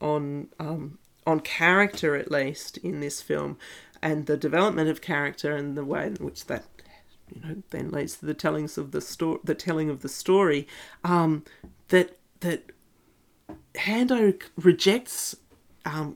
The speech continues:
Gabe when she, when he realises that she has epilepsy, and, and that, again, Davy is willing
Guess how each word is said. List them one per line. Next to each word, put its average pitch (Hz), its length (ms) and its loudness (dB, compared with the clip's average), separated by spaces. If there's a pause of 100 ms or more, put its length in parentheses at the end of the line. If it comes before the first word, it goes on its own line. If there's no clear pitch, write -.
Gabe 160 300 4 (380)
when 196 200 8
she, - 280 -2
when 185 160 8
he 190 160 6
realises 170 720 4
that 147 220 -2
she 160 220 0
has 147 180 -2
epilepsy, - 720 -4 (360)
and, 175 260 2 (120)
and 170 220 4
that, 165 100 4
again, 160 460 4 (180)
Davy 170 580 6 (680)
is 165 180 2
willing 160 640 6